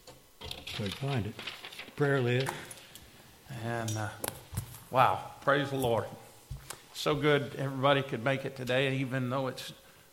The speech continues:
Speaker 2: really cold. <laughs> Good to see you. Let's pray. Father God, truly you are God, and beside you there is no other. You are so awesome.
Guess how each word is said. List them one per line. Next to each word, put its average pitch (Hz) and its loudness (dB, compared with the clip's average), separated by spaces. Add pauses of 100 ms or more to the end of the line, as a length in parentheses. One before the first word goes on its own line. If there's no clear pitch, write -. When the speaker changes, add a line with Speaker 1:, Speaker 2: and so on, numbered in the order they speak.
Speaker 2:
really 127 -6
cold. 120 -8 (1000)
<laughs> - -6 (960)
Good 120 0
to 113 -2
see 107 -2
you. 90 -4 (220)
Let's - -6
pray. 107 -2 (800)
Father 151 8
God, 151 6 (840)
truly 123 2
you 139 0
are 127 2 (180)
God, 101 -4 (340)
and 113 -4
beside 117 2
you 120 -2
there 117 -2
is 117 -4 (240)
no 117 -2
other. 101 -4 (960)
You 143 0 (840)
are 104 -6
so 120 0
awesome. 104 -4